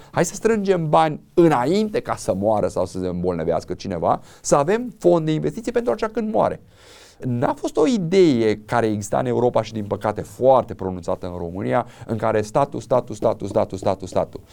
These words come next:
Ci era o idee: privat, privat, privat, privat, privat. Deci, aceste comunități private, care de regulă se înfilipau în jurul unui, un, în jurul unei biserici, își rezolvau problemele de unii singuri.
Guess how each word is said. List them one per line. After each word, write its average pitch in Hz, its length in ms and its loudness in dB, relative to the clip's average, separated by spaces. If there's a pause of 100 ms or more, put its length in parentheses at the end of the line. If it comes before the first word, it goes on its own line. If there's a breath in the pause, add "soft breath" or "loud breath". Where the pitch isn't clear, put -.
(300 loud breath)
Ci - 80 -6
era 156 140 4
o 185 40 4
idee: 160 240 2
privat, 156 360 -2
privat, 139 320 -4
privat, 127 320 -6
privat, 117 340 -8
privat. 101 320 -2
Deci, 95 160 -4 (360 loud breath)
aceste 208 680 -2
comunități 196 680 -2
private, 120 800 0 (340 loud breath)
care 139 240 2
de 143 400 2
regulă 165 340 -2
se 147 480 0 (240)
înfilipau 117 720 -2
în 127 60 -4
jurul 120 200 -6
unui, 110 200 -6 (160)
un, 113 200 -6
în 107 160 -4
jurul 117 260 -4
unei 101 160 -4
biserici, 95 560 -6 (960 loud breath)
își 143 180 4
rezolvau 143 300 4
problemele 135 400 -4
de 117 100 -4
unii 110 220 -6
singuri. 95 480 -10